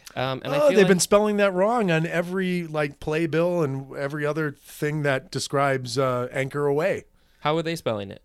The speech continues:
Speaker 2: A W A Y. Yeah, I've never seen anchors away written anchors away, A W E I G H.
Speaker 1: Well, maybe f-, if it's, like, for that, sh-,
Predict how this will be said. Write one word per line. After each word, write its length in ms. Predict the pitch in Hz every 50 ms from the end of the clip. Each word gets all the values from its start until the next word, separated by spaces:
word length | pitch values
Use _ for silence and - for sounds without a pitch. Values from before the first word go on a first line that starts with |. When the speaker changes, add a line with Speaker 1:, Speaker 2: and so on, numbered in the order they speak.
| _ _ _ -
Speaker 2:
A 120 | 143 143 156
W 420 | 143 156 151 156 151 151 151 156 - -
A 160 | 156 143 147
Y. 440 | 139 131 143 190 226 - 92 - - _ _ _ - _ _ _ _ _ _ _ _ _ _ _ _ _ _ _ _ _ - -
Yeah, 120 | 190 185 190
I've 60 | 190
never 220 | 208 208 202 190
seen 320 | 165 - - 190 175 160 160
anchors 480 | - 160 156 160 156 - 165 156 123 135
away 420 | 139 127 117 135 139 143 143 131
written 600 | 117 110 107 120 135 123 127 120 113 107 101 101 - _ _ _ _ _ _ _ _ _ _ _ _ -
anchors 400 | 117 110 147 151 175 190 196 180
away, 380 | 202 202 226 240 240 233 214 180
A 220 | - 147 185 202 208
W 500 | 160 208 214 214 202 208 208 208 208 - -
E 380 | - 196 214 226 226 226 226 226
I 280 | 214 208 220 226 226 214
G 280 | 160 165 214 220 233 247
H. 580 | 247 247 233 190 143 - - - - - - -
Speaker 1:
Well, 380 | 127 127 135 135 135 131 - -
maybe 640 | - 135 131 135 139 135 143 143 139 139 135 139 135 -
f-, 120 | - -
if 180 | - 139 131 -
it's, 140 | 143 - -
like, 180 | 139 127 123
for 120 | - - 131
that, 180 | 120 113 113
sh-, 80 | - -